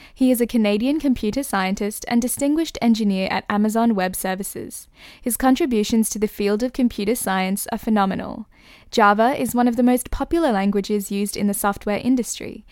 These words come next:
It's used throughout many organizations and software systems. Java was acquired by Oracle Corporation, to which it currently owns the rights to the programming language.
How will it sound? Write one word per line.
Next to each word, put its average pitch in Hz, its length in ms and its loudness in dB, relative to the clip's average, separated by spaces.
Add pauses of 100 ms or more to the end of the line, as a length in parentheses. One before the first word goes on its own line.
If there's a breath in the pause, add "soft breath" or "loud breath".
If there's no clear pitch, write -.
(220 loud breath)
It's - 220 -4
used 262 240 0
throughout 233 280 2
many 247 320 4
organizations 262 880 0
and 202 160 -2
software 185 420 -4
systems. - 680 -12 (340 loud breath)
Java 302 360 4
was 320 160 -2
acquired 196 600 -2
by 196 180 0
Oracle 262 500 2
Corporation, 202 840 -2 (200 loud breath)
to 269 100 -2
which 285 160 0
it - 140 -8
currently 330 500 -2
owns 202 380 2
the 202 120 -2
rights 190 340 0
to 226 100 -8
the 202 100 -4
programming 190 580 -2
language. 196 600 -4